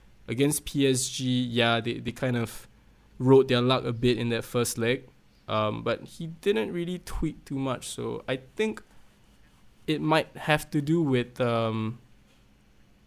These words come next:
just, like, a one-off. Like, it might have just been a one-off with Lyon, and, um, might also have to do with playing against teams that are in the same domestic league. Once again, it's Pep. He's, like, notorious for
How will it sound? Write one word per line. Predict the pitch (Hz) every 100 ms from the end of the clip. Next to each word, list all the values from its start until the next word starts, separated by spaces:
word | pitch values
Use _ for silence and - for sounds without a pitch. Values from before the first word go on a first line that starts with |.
| _ - - - -
just, | 165 160
like, | -
a | 117
one-off. | 113 120 120 120 -
Like, | 120
it | 139
might | 143 147 160
have | 151
just | 151 -
been | 123
a | 113
one-off | 120 123 123 123
with | 113
Lyon, | 117 123 123 123 123 - - - _ _ _ _
and, | - 107 110
um, | 110 110 110 110 -
might | - 135 139
also | 143 165
have | 147 -
to | 127
do | 127
with | 123 120 - - -
playing | - 127 123
against | 117 120 113 - - - - - - -
teams | 135 123 117
that | 113
are | 113
in |
the | 117
same | - 120
domestic | 117 113 113 - 123
league. | 113 113 - - - - -
Once | 143 170 160
again, | 160 139
it's | 113
Pep. | - 117 120
He's, | - 127 117 -
like, | 120 120 156
notorious | 127 127 123 127 127 -
for | - 117 117 117